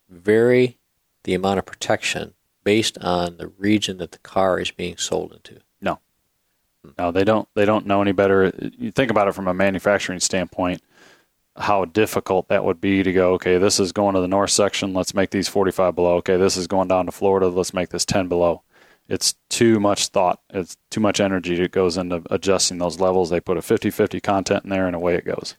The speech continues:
Speaker 1: The reason I ask is my son, of course, bought a new car when they were on vacation in South Carolina,
Speaker 2: Mm-hmm.
Speaker 1: a van. So they drive back here, came in, took it into your place, and had the oil change, and you did all the checks, and you said, "Oops, the protection, protection is only good down to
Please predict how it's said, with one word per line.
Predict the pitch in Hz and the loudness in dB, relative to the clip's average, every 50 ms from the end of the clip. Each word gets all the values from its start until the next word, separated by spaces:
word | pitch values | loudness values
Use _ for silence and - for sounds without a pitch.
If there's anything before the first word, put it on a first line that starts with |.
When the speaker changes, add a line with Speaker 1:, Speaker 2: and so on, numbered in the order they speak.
| _ _ | _ _
Speaker 1:
The | 117 | 0
reason | 120 120 117 107 | 2 2 2 2
I | 101 | 2
ask | 98 95 - - | 2 0 0 0
is | 98 90 - - | 0 0 0 0
my | 90 87 | 0 0
son, | - - 104 98 | 0 0 0 0
of | 98 - | -2 0
course, | - 92 87 85 - | 0 0 0 0 -2
bought | - - 85 82 | 0 0 0 0
a | 80 | 0
new | 82 85 82 | -2 -4 -6
car | - - 90 87 87 85 85 | -2 0 2 2 2 2 0
when | 85 85 85 | -2 -4 -4
they | 87 87 87 | -4 -2 -2
were | 85 85 | -2 -4
on | 82 82 | -4 -4
vacation | 85 82 - - 87 82 - - 82 85 | -6 -6 -4 -2 -2 -2 -2 -6 -8 -12
in | 85 85 | -12 -8
South | - - 95 90 - - | -4 -2 0 0 -2 -2
Carolina, | - 92 87 85 78 73 69 69 - _ - | -2 -2 0 0 0 -2 -4 -8 -14 _ -12
Speaker 2:
Mm-hmm. | 98 87 101 101 - - _ _ _ _ _ _ _ _ _ _ - | -8 -6 -6 -6 -8 -10 _ _ _ _ _ _ _ _ _ _ -4
Speaker 1:
a | |
van. | 87 87 82 78 78 - - _ _ _ _ _ _ _ _ _ | -2 0 0 0 -2 -6 -12 _ _ _ _ _ _ _ _ _
So | _ 92 | _ -6
they | 85 | -2
drive | 85 85 85 82 | 0 0 2 2
back | 87 85 - - | 0 0 0 0
here, | - 90 85 | -2 -2 -2
came | - - 110 95 92 92 | 0 0 -2 0 2 2
in, | 92 92 92 92 - _ _ _ | 0 0 -2 -6 -12 _ _ _
took | - - - | -12 -8 -4
it | 92 | -4
into | 90 92 87 90 | -4 -2 0 -2
your | 90 - | -2 0
place, | - 95 90 90 90 85 - - | 2 2 2 4 4 2 2 0
and | 90 90 87 82 82 82 _ _ | -2 -4 -6 -8 -8 -10 _ _
had | - 92 85 85 | -6 -4 -2 0
the | 87 87 | 2 2
oil | 87 85 | 2 2
change, | - - 87 85 85 82 | 0 -2 -2 -2 -2 -4
and | 87 82 80 _ _ _ - - - _ _ _ - | -8 -12 -12 _ _ _ -20 -20 -20 _ _ _ -10
you | 85 | -4
did | 87 87 85 | -2 0 2
all | 82 85 87 | 2 2 2
the | |
checks, | - - - 98 95 - - - - | 2 2 2 2 2 0 -2 -2 -2
and | - 90 87 | -4 -6 -8
you | 85 82 | -6 -4
said, | - - 85 87 | -4 -2 0 0
"Oops, | 95 110 - - - - - | 0 0 0 -2 -4 -4 -4
the | - | -6
protection, | - - 92 82 92 95 95 - - - - _ _ | -4 -4 -2 0 0 0 0 -2 -6 -6 -8 _ _
protection | - - - - 131 - - - 101 | -8 -4 -2 -2 -2 0 0 2 2
is | 92 92 | 0 0
only | 104 95 98 98 90 | 0 0 0 0 0
good | - 98 95 | 0 0 0
down | 87 95 90 87 | 0 0 -2 -2
to | 85 | -4